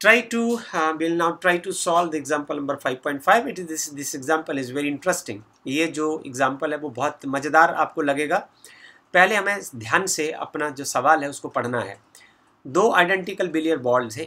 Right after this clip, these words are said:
एक jaisi balls हैं। Strike a rigid ball, uh, with the, with the same speed। एक बॉल है, अ, देखिए वो इनिशियल वेलोसिटी यू वेलोसिटी से एक इस बॉल में टकरा रही है, पहला डायग्राम,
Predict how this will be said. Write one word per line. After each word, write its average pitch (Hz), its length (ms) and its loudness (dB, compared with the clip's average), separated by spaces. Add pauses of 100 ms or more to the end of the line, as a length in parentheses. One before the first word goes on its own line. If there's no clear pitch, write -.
एक 170 200 0
jaisi 156 260 -2
balls 120 360 0
हैं। 156 160 -8 (460)
Strike 190 520 4
a 196 100 0
rigid 175 260 0
ball, 151 280 4 (380)
uh, 156 500 6
with 139 200 -4
the, 156 180 2
with 139 240 -10
the 151 240 -2
same 175 160 4
speed। 120 320 -6 (560)
एक 147 200 -4
बॉल 160 280 6
है, 170 220 0 (680)
अ, 131 100 -4
देखिए 156 520 -4
वो 160 180 2
इनिशियल 170 500 0
वेलोसिटी 160 380 -4
यू 143 440 -2 (160)
वेलोसिटी 147 380 -2
से 143 320 -4 (220)
एक 131 140 -10
इस - 180 -12
बॉल 135 260 2
में 156 140 -6
टकरा 147 300 2
रही 156 140 -2
है, 180 40 -8 (120)
पहला 139 220 4
डायग्राम, 139 420 4